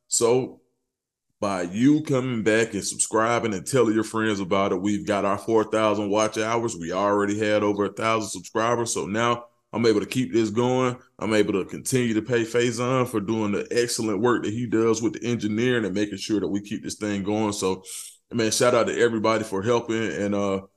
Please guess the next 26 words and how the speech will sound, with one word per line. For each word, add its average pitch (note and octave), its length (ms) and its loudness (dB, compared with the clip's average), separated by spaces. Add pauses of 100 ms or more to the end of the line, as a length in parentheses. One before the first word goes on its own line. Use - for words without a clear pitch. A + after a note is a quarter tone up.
(120)
make C3 160 2
sure C3+ 120 0
you C3+ 120 0
continue C3+ 420 0
to A#2+ 80 4
like G2+ 300 0
and A#2+ 100 -8
subscribe B2 560 -4
and G2+ 100 -4
send A#2 240 -2
this G#2+ 220 -2
out. F#2 300 -2 (480)
All C3 180 6
right. C3+ 180 6 (1000)
A G2+ 180 2
real, C3 880 4
real, A2+ 640 2
real B2+ 500 2
good G#2+ 380 -4
weekend G#2+ 680 0
of, F2 200 -4
uh, F2 140 -4
N G#2 200 -2
F G2+ 160 -2
L G#2 160 4
football. G#2 640 2